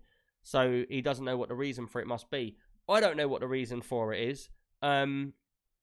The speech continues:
like, I changed all the settings over and over and over again. I went through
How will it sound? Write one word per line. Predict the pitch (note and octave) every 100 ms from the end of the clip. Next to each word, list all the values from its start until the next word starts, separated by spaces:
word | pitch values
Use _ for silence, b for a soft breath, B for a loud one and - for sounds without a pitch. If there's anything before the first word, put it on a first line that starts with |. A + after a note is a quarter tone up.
| _ _ -
like, | E3 D#3+ -
I | F3+
changed | - G3+ G3+ G3
all |
the | F3+
settings | - G3+ D#3 B2+ -
over | E3 F3 E3
and | E3+ D#3+
over | - D#3 D3
and | D3+
over | D3 C#3
again. | C3+ D#3
I | C#3
went | C#3 D3+ -
through | D#3+ D3